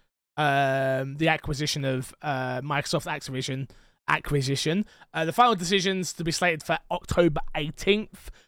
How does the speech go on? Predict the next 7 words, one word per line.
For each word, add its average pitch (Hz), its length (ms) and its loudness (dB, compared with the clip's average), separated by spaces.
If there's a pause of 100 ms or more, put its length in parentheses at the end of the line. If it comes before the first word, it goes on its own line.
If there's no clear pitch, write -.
(200)
Um, 165 260 4
the 160 100 -4
concerns, 196 920 2
um, 156 600 0
around 151 540 0
the 143 160 -4
cloud 175 720 4